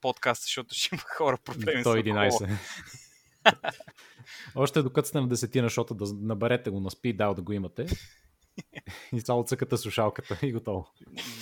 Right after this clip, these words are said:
Speaker 1: Да. Опасно ще е, за съжаление.
Speaker 2: Добре, дайте да почваме тогава с, а, първия, първия филм, класиката. Източникът на всички мемета, Шрек едно.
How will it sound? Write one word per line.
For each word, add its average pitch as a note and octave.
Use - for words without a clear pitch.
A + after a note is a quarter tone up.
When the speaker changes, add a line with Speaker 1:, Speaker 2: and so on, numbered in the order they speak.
Speaker 1:
Да. G2
Опасно B2
ще C#3
е, A#2
за A2+
съжаление. -
Speaker 2:
Добре, G2
дайте G#2
да B2+
почваме B2
тогава A2+
с, -
а, G#2
първия, G#2+
първия B2
филм, F#2
класиката. A2+
Източникът -
на A2
всички -
мемета, G2+
Шрек -
едно. G2